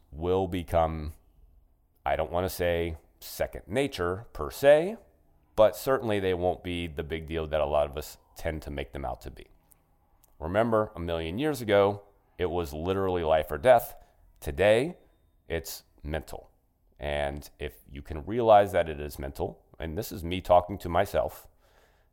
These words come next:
if you can realize that it is mental, then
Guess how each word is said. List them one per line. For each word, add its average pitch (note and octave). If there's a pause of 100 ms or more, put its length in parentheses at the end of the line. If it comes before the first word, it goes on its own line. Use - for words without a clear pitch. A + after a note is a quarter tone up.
(320)
if -
you F2
can G2
realize B2
that G2
it F2
is D#2+
mental, D2+ (600)
then F#2+